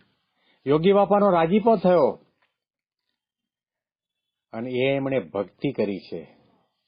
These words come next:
આપણે માનીએ કે ફ્રૂટના કરંડિયા લઈ આવે, સૂકા મેવાનો થાળ લઈ આવે, લાખો રૂપિયાનું દાન કરે, સંતોને ધોતિયા ઉઢાડે, ઓ, એ જ ભક્તિ છે એવું નથી, પરંતુ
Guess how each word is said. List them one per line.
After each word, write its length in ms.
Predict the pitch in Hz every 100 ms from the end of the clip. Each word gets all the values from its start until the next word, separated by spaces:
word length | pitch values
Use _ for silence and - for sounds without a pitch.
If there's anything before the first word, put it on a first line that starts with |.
| _ _ _ _ _ _ _ _ _ _ _
આપણે 320 | 117 120 127
માનીએ 540 | 117 113 120 139 139 131
કે 140 | 127
ફ્રૂટના 760 | - _ _ - 135 - 127 120
કરંડિયા 540 | - 120 127 127 127
લઈ 280 | 117 113 120
આવે, 400 | 120 120 110 104 _ _ _ _ _ _ _ _ _ _ _ _ _ _ _ _ -
સૂકા 280 | 120 135
મેવાનો 440 | 123 120 120 123 117
થાળ 360 | - 117 117
લઈ 240 | 113 110 117
આવે, 300 | 113 113 104
લાખો 360 | 104 104 -
રૂપિયાનું 460 | 117 117 117 110 98
દાન 320 | 98 107 113
કરે, 420 | 107 110 107 101 - _ _ _ _ -
સંતોને 420 | 113 107 120 113
ધોતિયા 460 | 85 95 - 120 110
ઉઢાડે, 420 | 101 104 107 107
ઓ, 180 | 113 123
એ 320 | - 127 131
જ 80 | - -
ભક્તિ 340 | 90 - 135
છે 120 | - 135
એવું 180 | 127 120
નથી, 260 | 110 131
પરંતુ 760 | 120 117 131 170 175 175 120